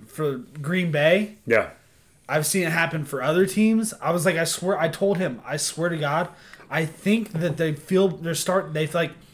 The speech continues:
Speaker 1: have felt bad for the fucking tackles in the league and their quarterbacks.
Speaker 2: Yeah.
Speaker 1: And because the defensive ends are so fucking good, it's almost like they can't get ahead.
Speaker 2: Yeah.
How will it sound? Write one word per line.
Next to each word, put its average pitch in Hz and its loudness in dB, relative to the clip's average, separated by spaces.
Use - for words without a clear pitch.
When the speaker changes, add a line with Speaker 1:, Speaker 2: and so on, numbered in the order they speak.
Speaker 1:
have 165 -4
felt 196 6
bad 190 2
for 180 -6
the 156 -2
fucking 170 -2
tackles 190 0
in 170 -2
the 160 -2
league 196 4
and 170 2
their 143 -2
quarterbacks. 185 2
Speaker 2:
Yeah. 104 0
Speaker 1:
And 165 -2
because 170 2
the 156 -4
defensive 196 0
ends 214 2
are 180 0
so 190 2
fucking 151 -2
good, 165 0
it's 160 -2
almost 233 2
like 165 0
they 170 -2
can't 180 -2
get 165 0
ahead. 175 6
Speaker 2:
Yeah. 104 -2